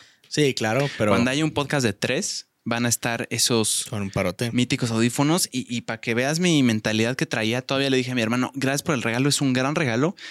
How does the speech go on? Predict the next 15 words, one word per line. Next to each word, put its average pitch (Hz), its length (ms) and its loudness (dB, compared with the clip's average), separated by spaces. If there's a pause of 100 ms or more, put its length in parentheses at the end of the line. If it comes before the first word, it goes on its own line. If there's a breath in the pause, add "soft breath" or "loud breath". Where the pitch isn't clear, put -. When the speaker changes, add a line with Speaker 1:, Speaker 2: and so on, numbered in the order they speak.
(260 loud breath)
Speaker 2:
Pero, 143 380 -2
familia, 117 440 0
¿será 127 360 -4
que 175 580 0
mejor 117 460 0
sigo 143 240 0
usando 127 340 0
los 120 300 0
mismos, 123 460 0
los 107 140 0
originales, 110 640 -2 (320 loud breath)
para 110 160 -2
mantener 110 440 -2
esa 127 180 -2
esencia?". 113 480 -2